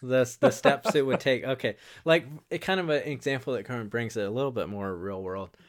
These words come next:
Speaker 1: Have you ever, I mean, I don't know if you're, like, currently <laughs> in, like, therapy or anything,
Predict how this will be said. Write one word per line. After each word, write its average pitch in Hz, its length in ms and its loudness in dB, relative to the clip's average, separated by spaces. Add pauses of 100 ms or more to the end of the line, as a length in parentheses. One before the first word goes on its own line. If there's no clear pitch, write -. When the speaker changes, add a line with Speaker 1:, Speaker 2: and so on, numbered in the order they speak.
(240)
Speaker 1:
Have 139 240 0
you 175 200 0
ever, 165 320 0
I 120 80 -6
mean, 117 140 -4
I 123 80 -2
don't 110 120 -6
know 107 100 -6
if - 140 -10
you're, 92 340 -8
like, 101 200 -12
currently 101 440 -8
<laughs> - 40 -6
in, 139 140 -4
like, 110 180 -10
therapy 101 480 -2
or 82 80 -8
anything, 85 440 -10